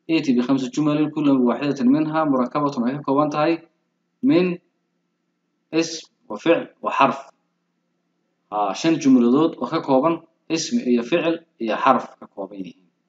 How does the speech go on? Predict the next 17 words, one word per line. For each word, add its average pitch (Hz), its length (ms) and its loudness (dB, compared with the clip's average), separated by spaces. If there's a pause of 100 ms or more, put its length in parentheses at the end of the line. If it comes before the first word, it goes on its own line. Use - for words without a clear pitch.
(1700)
Okay. 131 300 -2 (1200)
Aktubu, 165 880 2 (580)
waxaan 123 260 -6
ku 156 100 -2
qorayaa 147 420 4 (360)
bil 143 320 2
qalami, 110 380 2 (100)
qalin 131 240 2
ayaan 110 200 -10
ku - 80 -20
qorayaa. 98 340 -12
Marka - 280 -4
aktubu 139 440 -2
waa 117 140 -2
ficil, 127 260 -6
waa 120 180 -2
ficilkii, 160 520 -4